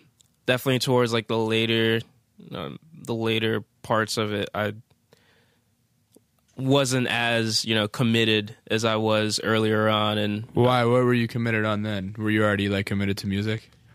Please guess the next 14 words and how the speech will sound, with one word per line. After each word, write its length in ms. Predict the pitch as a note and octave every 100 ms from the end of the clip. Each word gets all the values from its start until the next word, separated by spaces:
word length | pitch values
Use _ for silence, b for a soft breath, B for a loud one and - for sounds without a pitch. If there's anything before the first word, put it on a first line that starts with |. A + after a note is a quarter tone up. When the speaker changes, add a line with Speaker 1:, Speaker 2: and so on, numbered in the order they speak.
| -
Speaker 1:
Yeah, 300 | D3+ F3 D#3
I 60 | C3+
was, 160 | C3
like, 120 | C3 A#2+
I 100 | C3+
was, 180 | C3 A#2 -
I 100 | A#2+
was 160 | A2+
making 340 | A#2 A#2+ A#2+ A2+
music. 800 | A#2+ B2 A#2 A#2+ A#2 - - - -
I 140 | A2 A2+
was, 440 | A2 G#2+ G2+ - - _ _ -
you 140 | - G#2+
know, 340 | G#2 G2 G#2